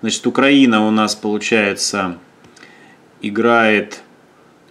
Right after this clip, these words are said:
а, миллион двести семьдесят четыре человека,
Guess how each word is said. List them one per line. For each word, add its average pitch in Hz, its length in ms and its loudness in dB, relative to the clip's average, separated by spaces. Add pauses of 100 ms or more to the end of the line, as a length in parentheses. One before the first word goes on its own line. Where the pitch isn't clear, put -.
(140)
а, 101 460 -4
миллион 117 760 4
двести 107 580 0
семьдесят 104 480 -2
четыре 104 340 -2
человека, 143 800 0